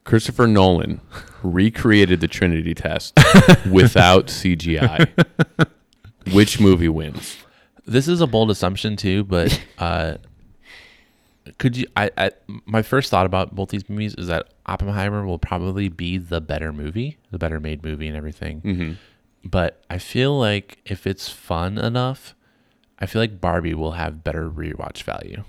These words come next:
Speaker 2: Like, if I'm gonna, like, in a year's time, if I have both as an option, I think Barbie would have maybe an edge over it, because those Nolan movies are great, but they're so, you have to be really invested into, like, rewatching them to me. At,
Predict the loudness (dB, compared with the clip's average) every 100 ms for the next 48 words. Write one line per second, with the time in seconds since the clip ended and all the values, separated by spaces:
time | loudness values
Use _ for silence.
0 | _ -8 -6 -6 -4 -6 -8 _ -12 -10
1 | -8 -8 -8 -10 -8 -4 -4 -6 -8 -6
2 | -6 -8 -10 -8 -6 -6 -6 -6 -6 -8
3 | -12 -8 -8 -6 -8 -8 -8 -8 -8 -16
4 | _ _ _ _ _ _ _ -12 -8 -4
5 | -6 -2 -2 -2 -4 -8 -8 -8 -8 -8
6 | -8 -12 -14 -14 -12 -12 -14 -14 -8 -6
7 | -6 -10 -6 -4 -4 -8 -8 0 2 2
8 | 0 -2 -2 -4 -8 -16 -20 _ -4 -4
9 | -2 -2 -2 -2 -4 _ _ _ _ _
10 | _ _ -2 2 0 0 -4 0 2 2
11 | 0 -2 -2 0 0 0 2 2 2 -2
12 | -6 -6 -4 -4 -6 -8 -8 -6 -6 -8
13 | -8 -6 -6 -6 -8 -12 -16 -16 -14 -12
14 | -8 -10